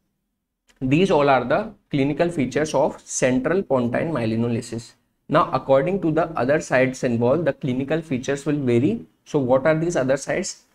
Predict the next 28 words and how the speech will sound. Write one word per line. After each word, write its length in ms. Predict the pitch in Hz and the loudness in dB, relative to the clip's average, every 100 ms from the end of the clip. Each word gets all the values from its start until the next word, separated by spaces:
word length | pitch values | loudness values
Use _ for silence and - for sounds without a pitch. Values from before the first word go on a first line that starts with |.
| _ _ _ | _ _ _
These 240 | 139 147 160 | 2 2 2
include 600 | 139 - 135 160 - - | -2 0 0 0 -4 -6
cerebellum, 720 | - 120 139 139 139 156 190 _ | 0 2 2 2 0 -2 -6 _
lateral 420 | 127 120 120 139 | -4 -2 0 0
geniculate 480 | 143 127 127 139 135 | 0 0 0 -2 -2
body, 380 | 127 123 160 175 - | 0 0 -2 -6 -8
thalamus, 500 | - 113 120 156 - - | -2 0 0 -2 -6 -6
putamen, 520 | 120 120 120 147 202 - _ _ | -2 0 -2 -2 -6 -12 _ _
cerebral 500 | - 120 120 147 196 - | -2 0 0 -2 -4 -4
cortex. 540 | - 117 113 - - - _ _ _ | 0 2 0 -6 -10 -20 _ _ _
So 380 | - 165 - - | -2 -2 -2 -6
the 140 | 147 135 | -4 -4
clinical 540 | - 139 151 165 190 | 0 0 2 0 -2
features 440 | 190 131 - 170 | 0 -2 -2 -2
will 120 | 160 151 | 0 0
vary 420 | 120 120 143 - | 2 0 0 -2
according 440 | 139 - 123 139 147 | -4 -2 0 -2 -4
to 100 | 135 | -2
the 120 | 147 | 0
involvement 560 | 135 120 113 120 135 147 | 0 2 2 2 0 -2
of 100 | - | -4
extrapontine 800 | 117 - 139 - 120 117 120 139 | -6 -6 -6 -2 -2 0 -2 -4
sites, 440 | - 120 151 - | -2 -2 -2 -6
and 200 | 135 127 | -2 0
these 200 | 135 156 | 0 0
can 180 | - 143 | -2 -2
also 280 | 131 117 135 | 0 0 -2
involve 460 | 131 117 113 185 | -2 0 0 0